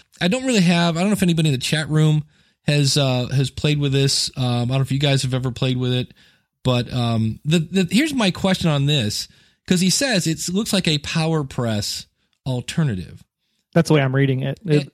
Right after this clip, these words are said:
Speaker 2: li-, literally reads like a PowerPress alternative. It gives you a feed right in WordPress. No need for extra,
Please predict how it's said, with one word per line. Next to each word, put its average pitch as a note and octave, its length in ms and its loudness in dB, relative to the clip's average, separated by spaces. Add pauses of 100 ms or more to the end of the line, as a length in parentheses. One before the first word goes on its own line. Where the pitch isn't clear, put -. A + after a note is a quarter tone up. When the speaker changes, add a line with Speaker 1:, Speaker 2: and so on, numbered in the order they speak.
(160)
Speaker 2:
li-, D3+ 160 2 (100)
literally D#3+ 240 4
reads D3 260 4
like C3+ 120 2
a B2+ 40 -2
PowerPress B2+ 520 -2
alternative. B2 560 -4
It B2 100 -10
gives C3+ 160 0
you C#3 80 0
a B2+ 40 0
feed C#3+ 360 0
right C3+ 160 2
in B2+ 120 -2
WordPress. C3 440 0
No C#3+ 100 6
need C3+ 160 4
for C3+ 200 -2
extra, C3+ 300 0